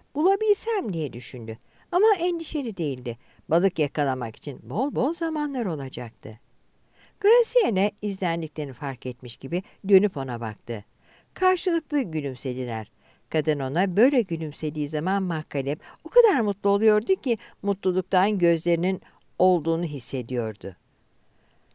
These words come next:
Tekne gezisi bir denemeydi. Kadın bu gezinin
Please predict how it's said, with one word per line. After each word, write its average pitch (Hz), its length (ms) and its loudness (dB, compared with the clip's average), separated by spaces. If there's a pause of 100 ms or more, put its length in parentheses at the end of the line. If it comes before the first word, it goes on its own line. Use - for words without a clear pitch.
(300)
Tekne 480 380 4
gezisi 180 500 2
bir 381 120 4
denemeydi. 214 680 -6 (380)
Kadın 170 480 0
bu 185 120 0
gezinin 151 540 -2